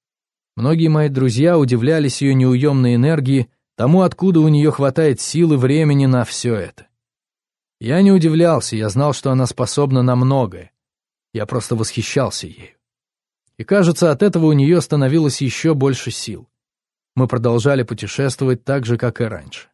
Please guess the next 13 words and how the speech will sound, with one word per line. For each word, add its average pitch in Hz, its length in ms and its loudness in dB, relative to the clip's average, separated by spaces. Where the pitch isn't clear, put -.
Возможно, 156 500 2
даже 135 320 2
с 113 80 -2
большим 120 400 -2
удовольствием. 110 680 -4
Мы 123 140 2
оба 208 240 4
раскрывали 170 520 2
новых 151 380 2
себя, 123 480 0
новых 143 420 0
друг 131 280 0
друга, 135 460 4